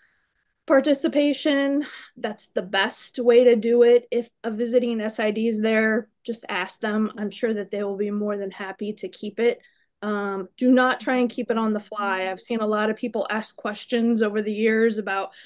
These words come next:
subs. I could not even imagine that. That would be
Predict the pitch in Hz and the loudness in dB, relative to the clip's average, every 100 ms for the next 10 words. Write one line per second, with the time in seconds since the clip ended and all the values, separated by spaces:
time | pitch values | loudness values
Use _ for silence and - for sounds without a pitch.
0 | - - - 233 226 233 214 - 214 233 | -20 -14 0 4 6 4 0 -6 0 0
1 | 226 208 220 208 208 214 220 196 196 196 | 0 -2 -2 -4 -4 -4 -6 -6 -8 -8
2 | 180 170 175 175 170 - - - _ _ | -8 -10 -14 -14 -14 -16 -20 -20 _ _
3 | _ _ 214 208 208 214 196 220 214 208 | _ _ -2 0 2 2 0 -2 -2 -2
4 | 208 208 | -4 -8